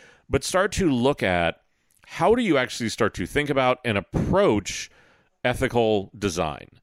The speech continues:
Because, like I said, i-, in many cases, I, I don't think that the creators of Pokemon Go, I don't think that the creators of Snapchat ever considered that these sort of things would be happening. I don't think that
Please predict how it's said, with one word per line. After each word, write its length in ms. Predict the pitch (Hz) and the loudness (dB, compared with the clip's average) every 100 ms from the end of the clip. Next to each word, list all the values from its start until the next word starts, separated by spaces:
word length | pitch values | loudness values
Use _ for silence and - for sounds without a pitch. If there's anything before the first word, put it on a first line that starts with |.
| _ _ _ _ | _ _ _ _
Because, 240 | - 165 160 | -2 0 0
like 120 | 156 | 0
I 60 | 151 | 0
said, 300 | - 101 101 | 2 2 2
i-, 40 | |
in 240 | 135 127 | 0 0
many 220 | 131 170 185 | 0 -2 -2
cases, 680 | 170 180 - 110 98 95 - | 0 -2 0 2 2 -2 -2
I, 160 | 123 - | -4 -2
I 120 | 131 | -2
don't 300 | 156 180 147 | 0 -2 -2
think 380 | - 180 147 87 | -4 -2 -2 -4
that 220 | 98 107 | -2 0
the 80 | 101 | 0
creators 480 | - 113 113 107 92 | 0 0 2 0 0
of 80 | 87 | -2
Pokemon 400 | 107 92 87 87 | -2 -2 -4 0
Go, 180 | 135 139 | 2 2
I 100 | 117 | 2
don't 200 | 101 92 | 0 -2
think 260 | 143 139 - - - | -2 -2 -14 -8 0
that 180 | 107 | 0
the 120 | 95 92 | 0 -2
creators 340 | 127 110 95 | 0 0 -2
of 80 | 92 | -4
Snapchat 440 | 131 131 127 101 - | -4 -4 -2 -4 -2
ever 380 | 143 165 196 180 | -2 2 2 2
considered 1000 | - 135 113 - - 190 110 73 67 73 _ _ _ _ | -2 -6 -6 -6 -2 0 0 -2 -6 -12 _ _ _ _
that 240 | 110 123 120 | -2 0 2
these 240 | 139 151 | 2 2
sort 220 | 151 135 | 2 2
of 100 | 127 | 2
things 300 | - 120 113 | 0 0 0
would 160 | 107 92 | 0 0
be 120 | 98 | -2
happening. 440 | 104 156 139 98 | -2 -4 -2 -4
I 140 | 92 117 | -2 0
don't 240 | 135 117 | -2 -2
think 360 | - 170 175 110 | -4 -2 -2 -2
that 320 | 101 95 | 0 0